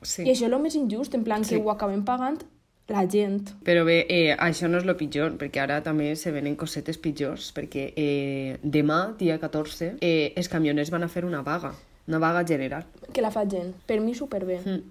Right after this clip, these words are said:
Speaker 2: I per la part de la llum, eh, bueno, ja sabem que du muntant un, un muntó de temps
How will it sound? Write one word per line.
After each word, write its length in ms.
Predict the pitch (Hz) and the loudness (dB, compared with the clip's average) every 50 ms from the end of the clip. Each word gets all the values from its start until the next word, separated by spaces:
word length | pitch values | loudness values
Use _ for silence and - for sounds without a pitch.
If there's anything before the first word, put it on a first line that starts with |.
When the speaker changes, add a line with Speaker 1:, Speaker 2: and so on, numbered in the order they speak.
| - _ _ - - - - - | -18 _ _ -20 -20 -14 -8 -6
Speaker 2:
I 80 | 269 247 | -4 -2
per 160 | 247 233 240 | 0 0 0
la 160 | 233 226 226 | 0 0 0
part 160 | 233 226 240 | -2 -4 0
de 100 | 254 269 | 0 2
la 140 | 277 277 269 | 2 2 0
llum, 380 | 262 262 285 277 277 277 294 320 - - _ _ _ _ _ _ | 0 -2 -4 -2 -2 -4 -4 -6 -12 -18 _ _ _ _ _ _
eh, 640 | - 226 226 214 208 208 202 202 196 196 190 190 202 196 - - - - - | -6 -2 -2 0 0 0 0 0 0 -2 -4 -6 -8 -12 -16 -20 -20 -18 -10
bueno, 420 | - 214 208 202 185 180 175 170 - - - _ _ - - | -4 -2 0 0 0 0 -2 -6 -10 -14 -20 _ _ -8 -4
ja 140 | 202 220 220 | 0 0 0
sabem 240 | 226 240 226 226 220 | 0 0 0 0 0
que 160 | 208 214 202 | 2 2 2
du 80 | 208 208 | 2 2
muntant 500 | 208 208 202 196 196 202 196 196 196 196 | 2 2 2 2 2 2 2 2 2 0
un, 120 | 190 185 190 | -2 -2 -2
un 140 | 190 190 | -2 -2
muntó 180 | 185 180 180 180 | -2 0 0 2
de 160 | 180 175 175 | 2 2 2
temps 540 | 175 196 190 190 190 196 202 - - - - | 2 2 2 2 2 0 -2 -4 -8 -10 -12